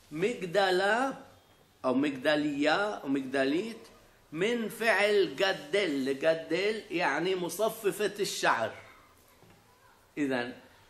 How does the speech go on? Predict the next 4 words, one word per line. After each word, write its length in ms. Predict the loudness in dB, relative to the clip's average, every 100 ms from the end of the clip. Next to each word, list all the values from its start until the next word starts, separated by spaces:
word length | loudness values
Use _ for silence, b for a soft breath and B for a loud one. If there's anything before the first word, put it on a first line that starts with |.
| _ 0
مريم 460 | 2 2 2 2
المجدلية 1000 | 2 0 0 0 0 2 2 2 -2 -4 -4
إما 260 | 0 0
معناها 760 | 2 2 2 2 2 0 -6